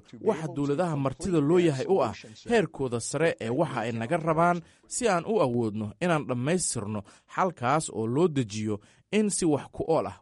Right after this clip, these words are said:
Speaker 2: wax looga qabto argagixisada. Iyadoo wada tashiyadu ay socdaan,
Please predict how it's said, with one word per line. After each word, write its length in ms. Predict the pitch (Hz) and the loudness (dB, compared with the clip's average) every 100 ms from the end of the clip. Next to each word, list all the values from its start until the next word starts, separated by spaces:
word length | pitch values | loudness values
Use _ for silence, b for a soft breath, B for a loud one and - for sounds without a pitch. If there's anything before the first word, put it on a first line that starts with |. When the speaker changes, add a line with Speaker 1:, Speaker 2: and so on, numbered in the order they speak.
| - | -12
Speaker 2:
wax 160 | 120 | -8
looga 300 | 127 131 151 | -2 0 0
qabto 300 | 175 - - | -2 -4 -2
argagixisada. 720 | 131 104 101 104 - - 123 - _ _ _ _ 113 | -2 -2 -8 -10 -4 -2 -2 -4 _ _ _ _ -4
Iyadoo 300 | 143 160 135 | 0 0 2
wada 300 | 135 127 123 | 2 2 2
tashiyadu 500 | 135 - 165 170 139 | -4 -4 0 2 2
ay 100 | 143 | -2
socdaan, 540 | - 127 143 165 113 | -4 -6 0 0 0